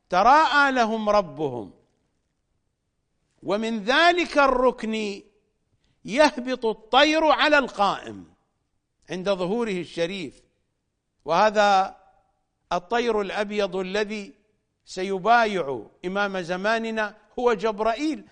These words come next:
هكذا حدثتنا الرواية. ومن ذلك الركن يهبط الطير على القائم، فأول من يبايعه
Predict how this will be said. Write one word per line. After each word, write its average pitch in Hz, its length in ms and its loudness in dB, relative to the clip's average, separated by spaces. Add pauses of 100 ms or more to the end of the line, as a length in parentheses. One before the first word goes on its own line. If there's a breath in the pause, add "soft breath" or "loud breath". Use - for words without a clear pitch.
(120)
هكذا 226 440 0
حدثتنا 196 680 -4
الرواية. 170 580 -2 (1800)
ومن 226 340 0
ذلك 269 800 2 (680)
الركن 247 800 2 (920)
يهبط 277 520 2
الطير 294 600 2
على 285 320 4
القائم، 156 640 0 (500)
فأول 302 580 4
من 240 340 -2
يبايعه 226 1000 0